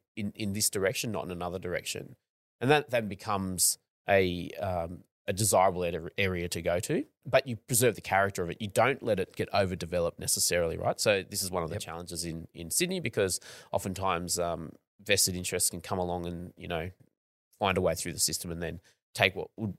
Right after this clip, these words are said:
Speaker 1: would have once been a great area and change its use, um, not necessarily for the best. So, so people need to get active.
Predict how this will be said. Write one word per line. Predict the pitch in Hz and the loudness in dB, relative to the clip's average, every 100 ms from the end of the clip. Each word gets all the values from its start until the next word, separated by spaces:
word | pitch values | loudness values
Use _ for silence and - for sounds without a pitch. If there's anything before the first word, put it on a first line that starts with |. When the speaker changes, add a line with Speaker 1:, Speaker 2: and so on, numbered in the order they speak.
| _ | _
Speaker 1:
would | 95 92 | -6 -2
have | |
once | 101 101 | 0 0
been | 87 | -2
a | 85 | 0
great | 101 95 | 4 4
area | 85 87 82 | 4 -2 -4
and | 80 | -4
change | - 87 80 | -2 -2 -4
its | - - | -4 -2
use, | 85 85 - - - _ | -2 -2 -2 -4 -12 _
um, | 92 87 80 - | -4 -2 -4 -6
not | 95 | -4
necessarily | 95 - 87 | 0 0 0
for | 85 | -4
the | 87 | -6
best. | 82 85 - - - _ _ _ _ - | 0 2 2 -2 -6 _ _ _ _ 4
So, | 147 123 - - | 8 8 6 -4
so | - 127 - _ - | 4 4 2 _ 2
people | 147 170 | 2 2
need | 113 104 | -4 -4
to | 95 | 0
get | 82 | 4
active. | 127 - 69 - | 4 2 -10 -12